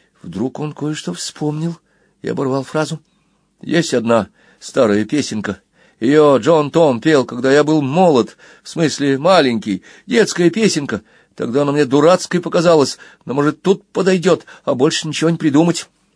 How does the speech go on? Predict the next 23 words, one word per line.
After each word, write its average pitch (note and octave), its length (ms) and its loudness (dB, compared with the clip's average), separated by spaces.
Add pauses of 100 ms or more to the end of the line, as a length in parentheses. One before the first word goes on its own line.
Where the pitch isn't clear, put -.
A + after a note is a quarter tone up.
(160)
«Не A2+ 360 0
время D#3+ 560 4
спорить», — D#3+ 720 2
рассудил D#3 520 -2
Скрил. D#3 380 4 (260)
«Попытка F#3 600 2
не F3 120 2
пытка». G3 540 0 (640)
Пальцы G#2+ 420 -2
Банкана A2 440 -2
впились A2+ 420 -4
в F2 80 -12
дуару. A2+ 400 2 (240)
«Это G#2+ 260 -2
не D#3+ 120 0
рэп», — C#3 340 2 (320)
предупредил C3 500 -2
он. G2+ 140 0 (520)
Нина G2+ 420 0
ответила G#2 420 0
с - 160 -6
волчьей G#2 400 0
улыбкой. A2+ 420 0